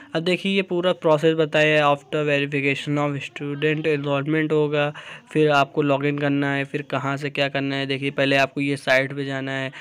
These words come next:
ग्रेजुएट और डिप्लोमा, ये सब आप समझ लीजिएगा। जब अप्लाई करेंगे तो आपको खुद समझ में आ जाएगा, ठीक है दोस्तों।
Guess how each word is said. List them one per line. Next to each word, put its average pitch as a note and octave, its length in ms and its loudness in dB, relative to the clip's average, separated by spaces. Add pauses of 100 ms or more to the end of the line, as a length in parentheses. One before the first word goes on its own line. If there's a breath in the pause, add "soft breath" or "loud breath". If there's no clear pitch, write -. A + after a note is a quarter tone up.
(240 loud breath)
ग्रेजुएट C#3 440 0
और C#3 140 2
डिप्लोमा, C3+ 480 -4
ये D#3 200 0
सब D#3 180 0
आप C#3+ 160 2
समझ C3+ 320 -4
लीजिएगा। C3 360 -2
जब D#3 140 2
अप्लाई D#3 340 2
करेंगे E3 360 -2
तो F3 120 -2
आपको C#3+ 240 0
खुद D3 180 -6
समझ C#3 260 -4
में C3+ 120 -6
आ C3 100 -10
जाएगा, C3 300 -6
ठीक E3+ 200 -8
है F#3 60 -6
दोस्तों। C3+ 400 -10